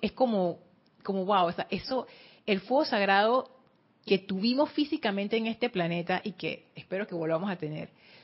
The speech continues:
viene del corazón del gran sol central. O sea, es como una línea de energía solar. O sea, es, es como una conexión muy poderosa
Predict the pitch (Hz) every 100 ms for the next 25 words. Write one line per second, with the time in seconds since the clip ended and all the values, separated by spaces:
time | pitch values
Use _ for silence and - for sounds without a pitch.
0 | _ 165 180 185 214 247 - 180 165 165
1 | 160 - 170 180 180 180 175 180 175 -
2 | 165 180 170 175 170 - - 175 - 226
3 | 180 185 190 208 226 233 226 220 233 285
4 | _ _ _ _ _ - 180 175 170 160
5 | 185 190 214 - 160 160 185 165 165 165
6 | - - 165 - _ 175 - 214 196 208
7 | 214 175 160 - 190 185 185 196 202 208
8 | 180 160 170 165 147 160